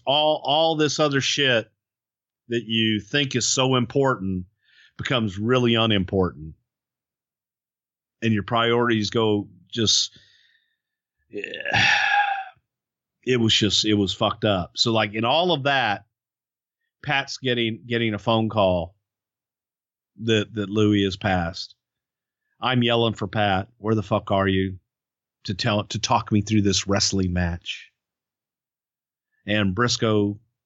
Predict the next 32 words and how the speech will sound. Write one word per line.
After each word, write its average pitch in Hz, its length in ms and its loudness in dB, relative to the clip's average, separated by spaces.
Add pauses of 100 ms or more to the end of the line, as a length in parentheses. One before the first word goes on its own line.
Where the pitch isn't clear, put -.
(1120)
gives 120 260 2
me 123 160 4
the 110 120 4
news 101 580 4
as, 92 320 -2
as 92 140 -2
cool 117 480 2
and 104 100 4
as 98 100 0
calmly 104 540 2
as 95 240 0
somebody 101 320 2
can 95 200 0
do 92 180 2
that. 87 260 -2 (1700)
And 101 140 2
just 110 240 2
looked 110 180 0
at 95 80 2
me 92 120 2
and 98 100 2
was 98 80 0
like, 95 260 2 (1040)
"Let's 90 160 -2
just - 160 -2
get 98 160 -2
through 101 220 2
this." 82 340 -6 (1600)
Because 92 640 0 (200)
to 107 100 2
everybody 104 480 2
else, 110 600 0